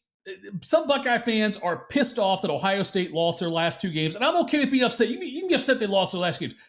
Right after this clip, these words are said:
You can nitpick some play calls here and there. You can criticize the defense if you give up two points. All that's true. Nonetheless,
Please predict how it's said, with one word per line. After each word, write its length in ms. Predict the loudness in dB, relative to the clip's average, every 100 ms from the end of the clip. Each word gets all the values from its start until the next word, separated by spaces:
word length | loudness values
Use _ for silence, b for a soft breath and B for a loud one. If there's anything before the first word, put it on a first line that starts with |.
| -4
You 200 | 0 2
can 220 | 2 4
nitpick 500 | 4 2 0 0 0
some 200 | 2 2
play 220 | 4 2
calls 360 | 4 2 2 2
here 180 | 0 2
and 100 | 0
there. 260 | 0 -2 B _
You 160 | 2 4
can 200 | 2 0
criticize 560 | 0 0 0 2 2
the 60 | 0
defense 440 | 0 0 2 0
if 80 | 0
you 80 | -2
give 120 | -2
up 60 | 0
two 140 | 0
points. 260 | 0 -2 -4 _ _ _ 6
All 200 | 6 8
that's 220 | 4 2
true. 300 | 0 0 -4 _ _ _ _ _ -6
Nonetheless, 800 | 2 4 6 4 0 -8 -14